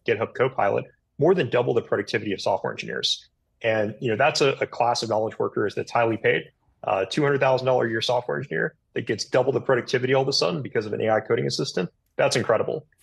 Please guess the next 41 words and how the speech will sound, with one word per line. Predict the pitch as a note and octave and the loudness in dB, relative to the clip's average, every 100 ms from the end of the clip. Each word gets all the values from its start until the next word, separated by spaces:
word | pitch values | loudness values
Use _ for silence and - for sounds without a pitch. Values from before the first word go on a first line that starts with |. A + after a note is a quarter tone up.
| _ - | _ 0
We're | A#2+ D#3 | 4 4
also | E3 | 2
seeing | - D#3+ D3 | 0 0 2
this | C#3 C3 - | 2 2 -2
in | A2+ G#2+ | -4 -2
legal, | C3 - - _ _ - | -2 -2 -6 _ _ -6
right? | A#2 A#2+ | -2 0
We're | B2 | 0
seeing | C3+ B2 | 0 0
assistants | - B2+ - B2 G#2+ | 0 -2 2 0 0
in | A2+ G#2+ | -2 -2
legal | A2+ B2+ G#2+ | 0 0 0
that | A2+ B2 | -2 -2
reduce | A2 B2 B2 | -4 -2 -2
the | A2+ | -4
cost | - A#2+ A#2 - A#2 | -2 2 2 2 0
of, | G2+ - | -2 -2
uh, | A2 G2 - | -2 0 -2
you | A2 | -6
know, | |
contract | - D3+ D3+ A#2 A#2 | -2 -2 2 0 0
reviews | G#2 G2+ G2+ | -6 -6 -2
by | A2+ G2+ - _ - | 0 0 -2 _ -4
seventy, | A#2+ B2 B2 A#2 | -2 0 -2 0
eighty, | A2+ A#2+ F#2+ | 0 0 0
ninety | G#2 B2+ A2+ | 0 0 -2
percent, | G2+ - D3 - _ _ - | 0 0 0 -4 _ _ -14
because | - A#2 | -4 -2
instead | A#2 - C3 | 0 0 0
of | C3 | 2
having | C3 A2+ | 0 -2
a | |
human | F#2+ C#3 C3 A2 | -2 -2 -2 0
go | B2 | -2
through | - A#2 | 0 -4
every | A#2+ A#2+ A#2 | -2 -2 0
single | C3 G#2+ G2+ | 0 0 0
line | G#2+ A2 | 2 0
in | |
the | - | -4
contract, | - - D3+ - - | -4 -4 -2 -2 -4